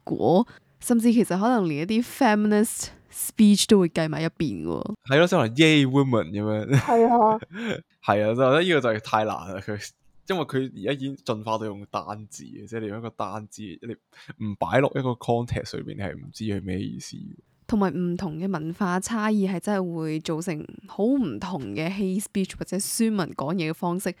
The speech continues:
Speaker 1: 甚至佢句子結構都可以好唔同。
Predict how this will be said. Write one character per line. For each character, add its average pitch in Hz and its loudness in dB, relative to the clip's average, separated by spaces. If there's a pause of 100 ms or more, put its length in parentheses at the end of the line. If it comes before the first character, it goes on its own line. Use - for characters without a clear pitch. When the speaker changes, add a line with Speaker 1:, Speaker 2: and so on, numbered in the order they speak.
(220)
Speaker 1:
甚 214 0
至 208 0
佢 185 6
句 180 4
子 - -2
結 - -10
構 151 4
都 165 4
可 170 4
以 165 0
好 175 -4
唔 151 -4
同。 - -10